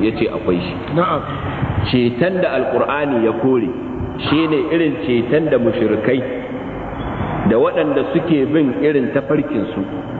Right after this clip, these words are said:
Speaker 1: suke ƙoƙarin tabbatarwa.
Speaker 2: Na'am.
Speaker 1: Na cewa waɗanda suke bautawa ba Allah ba
Speaker 2: Na'am.
Speaker 1: za su cece su ranar gobe kiyama.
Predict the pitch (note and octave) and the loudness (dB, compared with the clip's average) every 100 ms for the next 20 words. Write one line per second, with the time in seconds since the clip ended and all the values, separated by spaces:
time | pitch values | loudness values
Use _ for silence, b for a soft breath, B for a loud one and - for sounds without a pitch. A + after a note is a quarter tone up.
0 | - - - - - B2 C3 C3 C#3 B2+ | -8 -6 -2 0 2 2 2 0 -2 -2
1 | B2 C#3+ F#2+ - - - D#3+ F3+ A#2 - | -2 -2 -2 -2 -4 -6 -4 -4 -6 -8
2 | - G#2 B2+ - D3+ B2 B2 B2+ - E3+ | -4 0 0 2 2 2 4 4 4 2
3 | D3+ C3+ D3+ C#3+ C#3 C3 C#3 A#2+ C3+ C3 | 2 0 0 2 2 4 2 2 2 2
4 | G#2+ G#2+ B2+ B2 G#2+ F2 E2+ - - - | 2 0 0 0 0 -2 -4 -4 -6 -6
5 | - - C#3 D#3 D3+ D3+ A#2+ - A#2+ A2+ | -2 0 2 2 0 -4 -4 -2 -2 0
6 | G2+ F#2+ F#2 F#2 G2 F#2+ F2+ E2 | 2 2 2 2 2 2 0 0